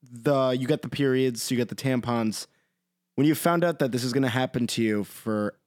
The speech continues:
every month of your life, once a month, uh, <laughs> once a month for the rest of your life, basically until you're fifty,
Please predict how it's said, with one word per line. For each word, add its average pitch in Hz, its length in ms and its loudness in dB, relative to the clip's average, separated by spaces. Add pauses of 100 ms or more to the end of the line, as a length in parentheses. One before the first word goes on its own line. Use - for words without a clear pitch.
(140)
every 139 380 0
month 123 340 0
of 110 120 -2
your 107 120 0
life, 101 520 -4
once 123 240 -2
a 135 40 0
month, 110 460 -4 (1500)
uh, 107 200 -2 (520)
<laughs> - 520 -10
once 214 200 2
a 220 80 4
month 160 400 0 (920)
for - 80 0
the 135 80 4
rest 143 220 2
of 151 40 2
your 139 100 2
life, 117 380 -2 (100)
basically 120 460 0
until 110 260 -2
you're 113 120 -2
fifty, 104 560 -4